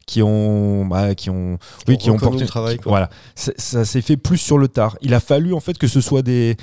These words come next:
Speaker 1: parce que ça explique aussi, en fait, le côté un peu hermétique de son cinéma. En, si, même si tu es cinéphile et que tu, et que tu, tu es très ouvert à plein, plein de films, à plein de genres de films,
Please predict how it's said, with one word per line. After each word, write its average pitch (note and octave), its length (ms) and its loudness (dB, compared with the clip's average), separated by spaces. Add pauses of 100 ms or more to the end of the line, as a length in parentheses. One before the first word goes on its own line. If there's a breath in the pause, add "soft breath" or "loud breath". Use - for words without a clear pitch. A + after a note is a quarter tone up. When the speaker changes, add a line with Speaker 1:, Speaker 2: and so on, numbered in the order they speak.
(120)
Speaker 1:
parce - 140 -4
que - 80 -10 (420)
ça G#2+ 260 -2
explique - 460 0
aussi, F#3 420 2 (140)
en - 40 -14
fait, C#3+ 260 -2 (200 soft breath)
le G2+ 120 0
côté A#2+ 240 0
un A2 120 2
peu - 160 2 (160)
hermétique A#2 580 0
de G#2+ 80 0
son G#2+ 180 -2
cinéma. A#2+ 520 0 (480 loud breath)
En, G#2 320 4
si, G#2+ 180 -4
même A2 160 2
si - 140 -8
tu A2+ 160 -2
es - 20 0
cinéphile B2+ 720 0 (140)
et A2+ 120 0
que A2+ 120 -2
tu, G#2 420 -2
et G2+ 80 -2
que - 100 -8
tu, F2 460 -8
tu - 80 -16
es F#2+ 40 -10
très A2+ 280 2
ouvert A#2 400 4
à F2+ 100 -10
plein, F#2+ 180 -4
plein F2 180 -8
de F2 60 -10
films, F3 260 0
à F#2+ 40 2
plein F#2 160 -6
de F#2 80 -2
genres F2 140 -2
de F2+ 80 -2
films, E3+ 240 0